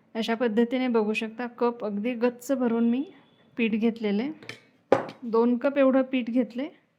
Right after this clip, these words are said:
आता या पिठामध्ये आपल्याला जेवढं पीठ घेतलं आहे तेवढंच पाणी घालायचं आहे. आता यामध्ये मी थोडंसं मीठ घालते, मिक्स करून घेऊयात. आता इथे मी पाणी गरम करून घेतले. पाणी चांगलं खळखळून गरम करायचं, म्हणजे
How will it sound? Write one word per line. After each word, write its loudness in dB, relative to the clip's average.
आता -4
या 6
पिठामध्ये 2
आपल्याला 0
जेवढं 6
पीठ 2
घेतलं 0
आहे -4
तेवढंच -2
पाणी -2
घालायचं -6
आहे. -16
आता -4
यामध्ये 4
मी 4
थोडंसं -2
मीठ 0
घालते, -2
मिक्स -6
करून 0
घेऊयात. 0
आता 0
इथे 2
मी 2
पाणी 6
गरम 2
करून 0
घेतले. 0
पाणी 4
चांगलं 2
खळखळून 2
गरम 2
करायचं, 2
म्हणजे -2